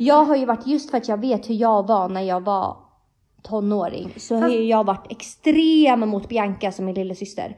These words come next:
Speaker 2: Mm.
Speaker 1: Så fort hon bara har gjort minsta lilla så misstänker jag ju alltid, ah, när hon har tjuvrökt, och hon är verkligen tvärt emot mig. Hon,
Speaker 2: Mm.
Speaker 1: vad jag vet så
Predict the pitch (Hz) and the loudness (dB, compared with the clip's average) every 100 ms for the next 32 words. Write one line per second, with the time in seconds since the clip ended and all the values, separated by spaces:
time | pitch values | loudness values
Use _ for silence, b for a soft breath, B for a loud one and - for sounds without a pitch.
0 | - 285 254 240 233 294 - 392 - - | -10 -8 -6 -6 -2 -2 2 0 0 0
1 | 233 208 190 180 - - _ _ _ _ | 0 2 0 -2 -6 -18 _ _ _ _
2 | - 240 214 247 226 214 226 214 208 208 | -4 -2 -2 -2 -2 -2 -2 -2 0 0
3 | 226 247 220 226 220 - 233 208 214 190 | -2 -2 -2 0 -4 -4 -4 -4 -2 -2
4 | 190 - - 202 - - 240 226 220 240 | -2 -6 -8 -8 -8 -6 -2 -2 -2 -2
5 | 214 214 240 - 240 240 233 185 185 175 | -2 -2 -4 -6 -6 -4 -2 -4 -6 -8
6 | - 175 185 180 196 - 190 208 196 - | -10 -10 -10 -8 -8 -8 -6 -6 -6 -6
7 | 269 226 226 - 208 202 220 226 214 196 | -6 -6 -10 -18 -14 -2 0 2 2 0
8 | 170 - 190 | -4 -6 -6